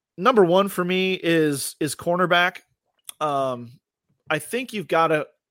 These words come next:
what, what we're seeing with this defense is, uh, the ability to create pressure, um, to f-, force, uh, offenses to make mistakes and, and a, a less than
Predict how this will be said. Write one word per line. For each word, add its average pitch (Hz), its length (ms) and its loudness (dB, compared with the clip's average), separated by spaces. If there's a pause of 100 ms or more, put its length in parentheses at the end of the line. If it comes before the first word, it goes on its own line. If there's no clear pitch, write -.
(480)
what, 190 240 0
what 180 180 2
we're 180 100 4
seeing 233 340 -2
with 196 120 0
this 160 180 -4
defense 156 540 -6
is, 151 520 -2 (380)
uh, 160 220 2
the 156 220 0
ability 190 400 2
to 170 40 -4
create 175 440 -4
pressure, 185 720 4 (300)
um, 147 500 -2 (240)
to 165 160 -2
f-, 127 180 -10 (720)
force, - 800 0 (400)
uh, 147 300 0 (220)
offenses 170 640 -2
to 165 120 -8
make 156 320 -6
mistakes 160 560 -2
and, 160 240 -4
and 151 140 -4
a, 143 160 -2 (200)
a 151 200 0
less 147 480 0
than 165 440 -2